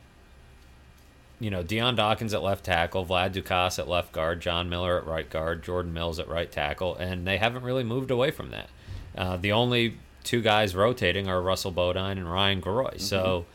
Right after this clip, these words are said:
Speaker 1: I think the offensive line looks pretty set in stone, and it just goes to show you that every coach sees something different in a guy, and John Miller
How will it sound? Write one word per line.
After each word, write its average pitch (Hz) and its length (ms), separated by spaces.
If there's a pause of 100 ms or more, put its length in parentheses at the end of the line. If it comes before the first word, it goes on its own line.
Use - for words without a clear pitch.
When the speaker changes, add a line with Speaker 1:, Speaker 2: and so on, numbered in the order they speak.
(340)
Speaker 1:
I 98 100
think 104 500 (800)
the 107 120
offensive 120 500
line 101 520
looks 107 260
pretty 107 340
set 110 200
in 104 80
stone, 117 320
and 104 100
it 98 60
just 110 240
goes 113 200
to 101 100
show 120 240
you 104 240
that 98 240 (880)
every 110 280
coach 123 480
sees 104 240
something 104 360
different 95 400
in 80 120
a 76 60
guy, 71 300
and 80 180
John 87 300
Miller 95 440